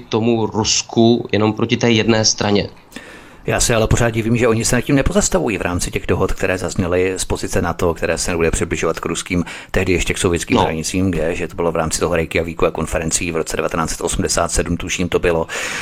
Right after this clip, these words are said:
Speaker 2: kde zazněly ty dohody mezi Reaganem a Borisem Jelcinem. A
Speaker 1: Tak.
Speaker 2: následně se ty dohody ještě prohlubovaly a
Speaker 1: Neutralita
Speaker 2: dospěly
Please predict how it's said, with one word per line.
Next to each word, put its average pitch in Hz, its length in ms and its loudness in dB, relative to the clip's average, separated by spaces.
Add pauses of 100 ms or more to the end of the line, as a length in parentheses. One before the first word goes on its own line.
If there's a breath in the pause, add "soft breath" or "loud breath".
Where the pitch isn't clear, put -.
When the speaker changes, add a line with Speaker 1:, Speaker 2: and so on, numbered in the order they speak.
(280 loud breath)
Speaker 2:
kde 92 120 -2
zazněly 87 320 2
ty 98 100 0
dohody 90 240 2
mezi 92 200 0
Reaganem 90 460 0
a 87 280 0 (140)
Borisem 95 360 -2
Jelcinem. 92 540 2
A - 300 -10
Speaker 1:
Tak. 104 120 2
Speaker 2:
následně 107 460 2 (100)
se 107 140 2
ty 107 100 -2
dohody 98 300 2
ještě 101 420 4 (120)
prohlubovaly 95 680 2
a 101 160 4
Speaker 1:
Neutralita 117 540 4
Speaker 2:
dospěly - 280 2